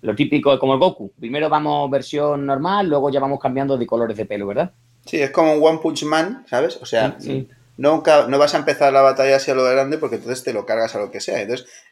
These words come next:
Speaker 2: eh, las restricciones que tienes las pone él mismo. O sea, él,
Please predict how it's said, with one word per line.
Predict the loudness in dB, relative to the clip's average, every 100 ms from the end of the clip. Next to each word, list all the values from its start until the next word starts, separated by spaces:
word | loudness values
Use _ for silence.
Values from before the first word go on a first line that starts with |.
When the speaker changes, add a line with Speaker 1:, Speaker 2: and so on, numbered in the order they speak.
| _
Speaker 2:
eh, | 0 0 -6 _ _ 0
las | 2 4
restricciones | 0 -6 -4 -2 -2 -2
que | -2
tienes | 0 -2 0
las | 0
pone | 2 0 0
él | -2
mismo. | -4 -6 -12 _ _ _
O | -12
sea, | -8 -6
él, | -8